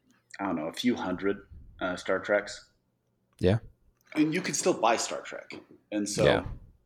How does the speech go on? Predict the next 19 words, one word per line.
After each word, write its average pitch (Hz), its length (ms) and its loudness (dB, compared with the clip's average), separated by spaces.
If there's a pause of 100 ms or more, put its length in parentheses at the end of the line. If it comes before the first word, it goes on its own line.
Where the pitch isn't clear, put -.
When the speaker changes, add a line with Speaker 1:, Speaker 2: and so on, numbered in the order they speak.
(280)
Speaker 1:
they 117 160 4
pumped 135 300 2
out 104 120 6
a 101 40 0
few 107 220 -2
hundred 104 320 4
of 90 120 2
'em, 92 220 -2 (680)
but 110 380 6 (100)
it 113 160 0
kept 165 180 4
the 156 60 6
line 165 280 4
going 78 200 -2
'cause 117 140 -6
they're 135 100 4
a 127 40 8
manufacturing 147 640 4
company. - 440 -8